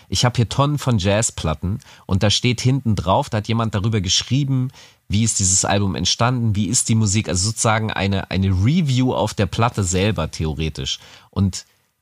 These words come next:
der hat halt gesagt, „Ey, wieso gibt's das eigentlich nicht für Hip-Hop-Schallplatten? Wo sind die Liner-Notes für Hip-Hop-Schallplatten?“ Und die sind halt immer runtergefallen,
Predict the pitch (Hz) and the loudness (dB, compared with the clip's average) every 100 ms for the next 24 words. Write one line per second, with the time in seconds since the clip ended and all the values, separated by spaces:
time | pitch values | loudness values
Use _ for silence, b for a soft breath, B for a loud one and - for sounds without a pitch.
0 | - 104 139 127 120 113 110 - 113 113 | 2 2 2 0 0 -2 -2 0 2 2
1 | 147 151 160 - - 143 - 117 135 123 | 2 2 0 -2 -2 0 0 0 0 0
2 | 113 135 - 120 113 - 175 - 95 82 | 2 0 2 2 2 2 0 0 0 -2
3 | 85 80 85 92 143 147 139 110 95 113 | -2 -2 -2 0 0 0 2 2 4 2
4 | 147 131 117 110 101 113 117 - 90 80 | 0 0 0 -2 -2 -2 -2 -2 -2 -2
5 | 80 80 80 87 92 131 131 117 104 131 | -4 -4 -4 -2 0 0 2 0 0 0
6 | 117 90 117 143 147 131 - 123 127 143 | 2 2 0 0 -2 -4 0 0 0 -2